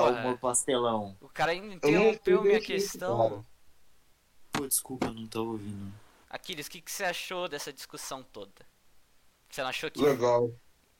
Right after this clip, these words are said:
Speaker 1: Você não gostou de ver o pau comer?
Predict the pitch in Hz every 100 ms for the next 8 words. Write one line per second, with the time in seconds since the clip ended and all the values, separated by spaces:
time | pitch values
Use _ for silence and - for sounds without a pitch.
0 | _ 131 139 131 151 139 127 123 - 175
1 | 147 120 131 120 110 107 107 107 101 -
2 | 127 127 - 120 170 160